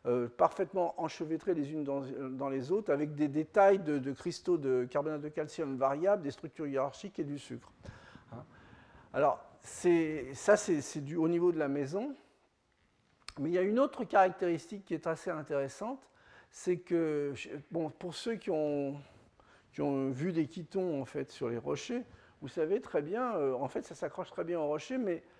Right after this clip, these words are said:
en général, euh, si on bouge un peu, ou il y a le moins, sans, sans aucun bruit, ben, le système s'accroche vraiment très fortement, on a du mal à le décoller. Et on a l'impression qu'ils ont des yeux dans le dos, mais en fait, la vérité, c'est qu'ils ont des yeux dans le dos,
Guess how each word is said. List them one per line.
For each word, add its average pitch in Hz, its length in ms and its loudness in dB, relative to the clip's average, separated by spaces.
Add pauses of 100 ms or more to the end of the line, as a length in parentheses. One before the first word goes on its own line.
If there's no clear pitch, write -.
(360)
en 165 140 -2
général, 175 640 2
euh, 135 880 2
si - 180 -2
on 185 140 4
bouge 254 280 6
un 147 120 2
peu, 254 240 -2
ou 156 340 -2
il 127 80 -8
y 139 80 2
a 135 40 6
le 143 120 2
moins, 175 300 -2
sans, 214 280 -2
sans 226 300 -4
aucun 180 220 -2
bruit, 226 160 -2
ben, 175 160 4
le 143 100 0
système 196 560 -2
s'accroche 190 460 0
vraiment 185 240 2
très 196 160 -2
fortement, 175 400 0
on 233 80 2
a 175 60 0
du 151 100 -2
mal 185 180 2
à 156 40 4
le 143 80 0
décoller. 143 400 -2 (420)
Et - 80 -4
on 143 140 2
a 160 80 4
l'impression 160 480 2
qu'ils 185 200 -6
ont 202 80 -2
des 165 220 2
yeux 208 80 -4
dans 185 160 0
le 175 60 0
dos, 139 160 -2
mais 127 600 0
en 120 120 -2
fait, - 180 -4
la 147 100 2
vérité, 139 320 2
c'est - 160 -4
qu'ils 151 300 -8
ont 262 80 0
des 147 180 0
yeux 147 80 -4
dans 131 140 -2
le 131 60 -2
dos, 123 160 -4